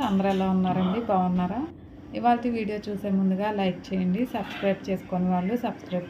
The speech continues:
చేసుకోండి. ఇవాల్టి వీడియో వచ్చి ఇంకా అక్కాళ్ళ ఇంటి దగ్గర ఇంకా ఈవినింగ్ అయితే స్నాక్ ఐటమ్ కోసం పిల్లలైతే మోమోస్ చేసి పెట్టమన్నారు.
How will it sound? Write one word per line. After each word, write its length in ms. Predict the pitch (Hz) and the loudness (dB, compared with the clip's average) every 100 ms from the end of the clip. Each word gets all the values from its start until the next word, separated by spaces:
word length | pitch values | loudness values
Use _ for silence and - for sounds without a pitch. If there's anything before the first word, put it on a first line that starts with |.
| 190 | -6
చేసుకోండి. 520 | 160 - 170 180 240 359 - - - - - - - - | -6 -4 -2 0 0 -2 -6 -14 -16 -16 -14 -12 -10 -4
ఇవాల్టి 280 | 196 196 202 196 | 0 0 0 0
వీడియో 220 | 190 190 185 | 0 0 0
వచ్చి 300 | 175 - 320 330 | -2 -2 0 0
ఇంకా 320 | - 214 196 185 180 180 - - - - - 202 | 0 -2 0 2 2 -2 -6 -16 -18 -18 -10 -10
అక్కాళ్ళ 280 | 196 196 202 | -2 0 4
ఇంటి 140 | 196 185 | 2 4
దగ్గర 220 | 190 190 233 247 | 2 2 4 4
ఇంకా 180 | 214 196 | 4 2
ఈవినింగ్ 480 | 185 180 185 190 185 | 2 4 6 6 4
అయితే 240 | 185 226 294 262 202 - - - - - - | 2 4 4 2 -2 -10 -18 -18 -16 -16 -8
స్నాక్ 340 | - 196 185 190 | -2 0 2 0
ఐటమ్ 280 | 190 185 185 190 | 2 2 2 2
కోసం 300 | 185 180 226 214 190 180 | 0 0 -2 2 0 2
పిల్లలైతే 500 | 180 180 180 175 233 220 | 2 4 2 2 0 2
మోమోస్ 340 | 190 185 190 - | 4 2 0 0
చేసి 200 | 180 170 - | 0 0 -6
పెట్టమన్నారు. 680 | 160 170 175 170 175 196 | -4 -2 0 0 0 0